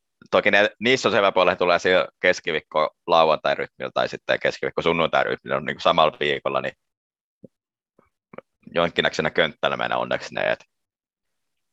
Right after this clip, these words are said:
mut siinä on vielä se kaksi peliä, et sulla vielä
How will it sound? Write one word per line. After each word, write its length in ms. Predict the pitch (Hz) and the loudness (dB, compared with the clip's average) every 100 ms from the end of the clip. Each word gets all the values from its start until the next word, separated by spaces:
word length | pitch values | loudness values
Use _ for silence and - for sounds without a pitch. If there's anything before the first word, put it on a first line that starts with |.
| - | -6
mut 180 | 60 _ _ _ _ - - | -6 _ _ _ _ -18 -8
siinä 220 | - 69 | -2 0
on 60 | 69 | 0
vielä 140 | 73 | 0
se 60 | 73 | 0
kaksi 280 | 78 - - | 0 0 -2
peliä, 260 | 69 64 | -2 0
et 60 | 65 | -2
sulla 200 | 69 65 | -4 -4
vielä 260 | 64 64 | -2 -2